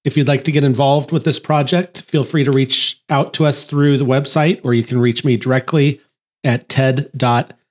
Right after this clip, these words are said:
med prep to go at gmail dot com. If you like what we're doing, please give us a review and tell your friends about this project. And don't forget to subscribe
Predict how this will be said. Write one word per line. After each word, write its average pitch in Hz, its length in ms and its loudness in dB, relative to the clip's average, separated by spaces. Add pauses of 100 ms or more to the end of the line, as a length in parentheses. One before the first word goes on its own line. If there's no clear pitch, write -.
(180)
med 127 240 0
prep - 360 -4
to 139 120 -2
go 131 440 2 (140)
at 117 140 -2
gmail 127 400 0
dot 123 240 -4
com. 143 400 0 (480)
If - 100 -6
you 143 80 2
like 151 180 2
what 160 120 0
we're 143 80 2
doing, 165 320 2
please 135 260 -2
give 131 140 0
us 127 160 -2
a 147 40 0
review 156 600 2 (220)
and 120 120 -2
tell 139 160 0
your 127 140 4
friends 143 420 2
about 131 260 -2
this 123 120 -2
project. 135 640 -2 (420)
And 123 200 2
don't 131 160 -2
forget 127 280 0
to 127 60 -4
subscribe 135 880 0